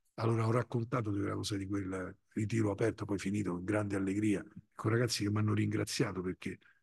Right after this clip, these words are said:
non c'è niente da fare. Eh, se sarà il mondo a dettare la nostra agenda, noi abbiamo venduto la nostra, venduto il nostro battesimo,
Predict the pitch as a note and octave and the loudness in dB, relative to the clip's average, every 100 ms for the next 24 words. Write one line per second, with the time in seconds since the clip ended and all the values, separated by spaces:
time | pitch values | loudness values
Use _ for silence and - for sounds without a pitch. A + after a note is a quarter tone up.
0 | _ A#2+ A2+ B2+ C#3 C3 A#2+ A#2 A#2 G2 | _ -4 0 2 2 0 -2 -2 -2 -6
1 | D#2+ - _ _ _ _ _ _ _ _ | -8 -10 _ _ _ _ _ _ _ _
2 | _ _ _ - F#2 E2+ E2 D2+ D2+ _ | _ _ _ -10 -8 -8 -12 -14 -20 _
3 | _ _ _ _ _ _ _ _ _ _ | _ _ _ _ _ _ _ _ _ _
4 | _ _ _ _ _ _ _ _ _ _ | _ _ _ _ _ _ _ _ _ _
5 | _ - - C3+ C3 G#2 - - - - | _ 0 4 6 6 6 0 -12 -16 -20
6 | _ _ _ _ _ - - A2+ A#2+ A2+ | _ _ _ _ _ -4 2 4 6 8
7 | A#2 A#2+ F#2 E2+ E2+ F2+ - F#2 - B2 | 8 8 8 6 4 2 2 0 2 2
8 | A#2 G#2 G2+ G#2 - G2+ G2+ G2 E2+ D2+ | 4 2 2 2 2 -2 2 2 2 0
9 | D#2 F#2+ G#2+ _ _ _ _ _ _ _ | -2 -2 -4 _ _ _ _ _ _ _
10 | _ B2+ A#2+ F#2+ F#2+ F#2 F2+ F2 D#2+ D2+ | _ -2 2 2 0 -2 -2 -2 -4 -6
11 | - - _ _ _ _ _ _ _ _ | -12 -20 _ _ _ _ _ _ _ _
12 | _ - G2 G2+ B2 F#2+ F2+ D#2 D2+ F#2+ | _ -2 0 2 2 0 -2 -4 -8 -8
13 | F#2 F#2+ - G#2 F#2+ F2+ G#2 A2+ G#2 G#2 | -4 -4 -6 -4 -4 -2 2 4 4 2
14 | - G2+ F#2 - A#2+ G2 F2+ D#2 | -2 -4 -6 -4 -4 -2 -4 -8